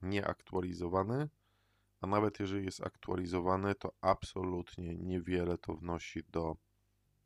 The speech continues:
tego, jak prowadzimy biznes. Oprócz tego, że mamy wyższe koszty, bo musimy utrzymywać całą armię ludzi tylko i wyłącznie po to, żeby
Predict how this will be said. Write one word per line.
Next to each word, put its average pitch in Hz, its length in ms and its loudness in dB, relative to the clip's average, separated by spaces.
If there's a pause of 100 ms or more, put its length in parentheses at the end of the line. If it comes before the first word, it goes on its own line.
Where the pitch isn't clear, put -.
(260)
tego, 95 260 2
jak 95 260 2
prowadzimy 90 500 -2
biznes. 90 560 -4 (340)
Oprócz - 360 -2
tego, 90 260 -4
że 87 200 0
mamy 87 240 -2
wyższe 85 320 -6
koszty, - 360 -8
bo 85 100 -4
musimy 85 540 -8 (1080)
utrzymywać 107 800 4
całą 98 360 0
armię 92 400 2
ludzi 87 360 -2
tylko - 320 -2
i - 20 2
wyłącznie 87 440 -2
po - 200 -2
to, 101 220 0
żeby 87 240 -4